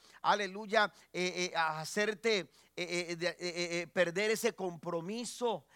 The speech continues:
y, y ese deseo en tu corazón de cumplir la voluntad del di-, de-, del Señor en tu vida. Pero obedecer no es una opción.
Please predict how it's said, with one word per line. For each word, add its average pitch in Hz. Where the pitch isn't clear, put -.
y, 165
y 170
ese 220
deseo 233
en 220
tu 196
corazón 185
de 180
cumplir 185
la 165
voluntad 165
del 160
di-, 156
de-, 156
del 160
Señor 165
en 165
tu 151
vida. 156
Pero 190
obedecer 185
no 240
es -
una 233
opción. 220